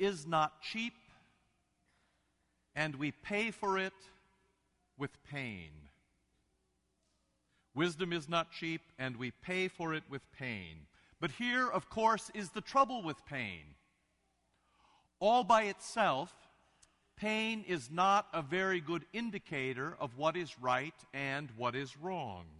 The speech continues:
Pain wakes you up. Pain tells all of you to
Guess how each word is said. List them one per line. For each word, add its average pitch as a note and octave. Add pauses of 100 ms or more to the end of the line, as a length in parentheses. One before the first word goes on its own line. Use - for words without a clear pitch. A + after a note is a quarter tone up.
(1400)
Pain A3
wakes A3+
you A3+
up. A3 (2000)
Pain B3
tells G#3+
all A#3
of G3
you A#3 (140)
to A3+